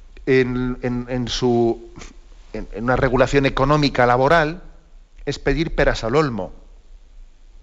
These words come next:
Es como pedirle a un asesino que no robe. Oiga, un asesino,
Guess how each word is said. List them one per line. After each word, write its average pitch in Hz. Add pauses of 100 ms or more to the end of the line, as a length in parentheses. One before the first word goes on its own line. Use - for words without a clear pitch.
(220)
Es -
como 117
pedirle 135
a 135
un 135
asesino 147 (640)
que 131
no 135
robe. 147 (360)
Oiga, -
un 110
asesino, 127